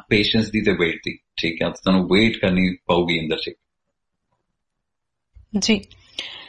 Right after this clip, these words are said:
Speaker 2: ਤੇ ਇਸ ਤੋਂ ਬਾਅਦ ਅਗਲਾ ਸਵਾਲ ਪ੍ਰਕਾਸ਼ ਕੌਰ ਹੋਰਾਂ ਦਾ ਸ਼ਾਮਲ ਕਰਦੇ ਹਾਂ। ਪ੍ਰਕਾਸ਼ ਕੌਰ ਵੀ ਸਾਡੇ ਨਾਲ Facebook ਜ਼ਰੀਏ ਜੁੜੇ ਨੇ। ਕਹਿੰਦੇ, "My daughter submitted her visa file attach-, ਅਹ, after medical
Speaker 1: After।
Speaker 2: and invitation letter,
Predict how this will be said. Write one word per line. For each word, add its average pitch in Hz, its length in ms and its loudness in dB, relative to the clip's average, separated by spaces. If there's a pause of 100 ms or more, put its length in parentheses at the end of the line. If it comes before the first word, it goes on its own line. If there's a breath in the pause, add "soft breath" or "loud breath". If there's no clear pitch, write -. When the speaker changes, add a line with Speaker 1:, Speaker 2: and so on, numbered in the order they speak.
(140 loud breath)
Speaker 2:
ਤੇ 254 100 6
ਇਸ 254 340 2
ਤੋਂ 302 80 2
ਬਾਅਦ 285 300 2
ਅਗਲਾ 247 220 0
ਸਵਾਲ 247 300 0
ਪ੍ਰਕਾਸ਼ 220 580 -2
ਕੌਰ 233 200 2
ਹੋਰਾਂ 226 220 0
ਦਾ 220 100 0
ਸ਼ਾਮਲ 214 340 0
ਕਰਦੇ 208 380 -2
ਹਾਂ। 302 60 0 (120)
ਪ੍ਰਕਾਸ਼ 214 540 0
ਕੌਰ 214 220 2
ਵੀ 214 100 0
ਸਾਡੇ 208 240 0
ਨਾਲ 202 120 0
Facebook 202 440 -2 (100)
ਜ਼ਰੀਏ 208 220 0
ਜੁੜੇ 202 240 0
ਨੇ। 262 120 2
ਕਹਿੰਦੇ, 254 260 0
"My 240 180 2
daughter 214 380 0 (160)
submitted 208 500 0
her 202 120 0
visa 202 360 2
file 208 400 0
attach-, 202 680 -2 (100)
ਅਹ, 190 260 2 (2500)
after 254 360 2
medical 226 560 2
Speaker 1:
After। 214 400 0
Speaker 2:
and 240 80 -2 (160)
invitation 254 540 0
letter, 190 340 0